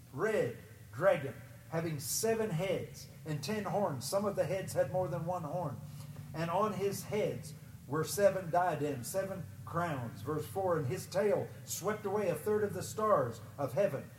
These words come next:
This is talking of the angels that he swept, deceived with him, and brought down, and they became evil spirits, twisted,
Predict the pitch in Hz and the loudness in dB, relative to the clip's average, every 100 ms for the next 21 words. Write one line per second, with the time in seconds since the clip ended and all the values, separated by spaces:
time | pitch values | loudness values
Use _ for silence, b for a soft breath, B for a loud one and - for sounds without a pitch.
0 | B B 135 160 165 - 185 185 185 165 | B B -6 -4 -6 4 4 4 -6 -6
1 | 175 185 208 - 147 143 160 165 - - | -2 0 -2 -2 -4 0 -2 -2 -8 0
2 | 202 - 139 151 202 196 165 202 202 165 | 0 0 -4 -8 -6 -6 -2 -2 -2 -4
3 | 127 B B 151 131 190 196 190 190 165 | -4 B B -4 4 6 6 4 2 0
4 | 160 175 175 - 196 196 196 208 196 196 | 0 -2 -2 -6 -4 -4 -4 -4 -2 -2
5 | - 208 196 - - - 226 - - | -2 0 0 0 -8 -2 -2 0 -6